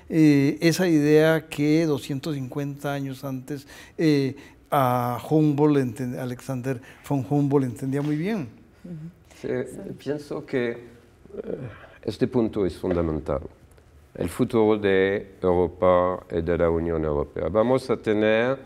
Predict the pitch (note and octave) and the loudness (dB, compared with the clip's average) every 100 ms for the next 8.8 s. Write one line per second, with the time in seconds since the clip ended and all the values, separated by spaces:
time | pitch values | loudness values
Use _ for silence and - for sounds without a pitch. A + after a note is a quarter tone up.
0 | - - _ - - - _ _ _ _ | -20 -20 _ -20 -20 -20 _ _ _ _
1 | _ - - _ _ - G#2+ G#2+ - A2 | _ -20 -20 _ _ 0 2 2 2 2
2 | G2+ G2 G2+ - - - - _ _ _ | 4 2 0 -10 -14 -18 -20 _ _ _
3 | _ _ _ _ _ _ _ _ _ _ | _ _ _ _ _ _ _ _ _ _
4 | _ _ _ _ - G2+ F#2+ F#2+ G2 F2+ | _ _ _ _ 0 2 2 -2 2 2
5 | F2+ - - - _ - A2 G#2 D#3 - | 2 -4 -18 -20 _ -18 -16 -14 -14 -16
6 | - _ - _ - - F#2 F2 E2+ E2+ | -20 _ -20 _ -20 -8 0 0 0 -2
7 | F2+ F2 F2 F2 F2 F#2 - - A2 A#2 | -2 0 2 0 0 -2 -4 -2 0 0
8 | A#2 F#2 F#2 F#2+ G2 G2 G2 - | -2 0 0 2 0 -2 -4 -10